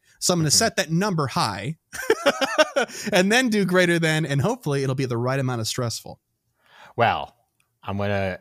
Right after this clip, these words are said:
Speaker 2: use Chris's good judgment on the location we're playing being a good experience, 'cause I'm setting a goal for fifty for the weekend.
Speaker 1: Okay, fifty shinies. We're doing the same thing.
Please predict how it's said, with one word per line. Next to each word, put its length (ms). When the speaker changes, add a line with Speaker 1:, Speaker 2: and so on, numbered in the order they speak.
Speaker 2:
use 440
Chris's 360
good 160
judgment 360
on 100
the 60
location 460
we're 80
playing 540
being 400
a 40
good 180
experience, 840
'cause 320
I'm 360
setting 340
a 60
goal 200
for 160
fifty 540
for 140
the 80
weekend. 540
Speaker 1:
Okay, 460
fifty 340
shinies. 420
We're 60
doing 160
the 80
same 320
thing. 440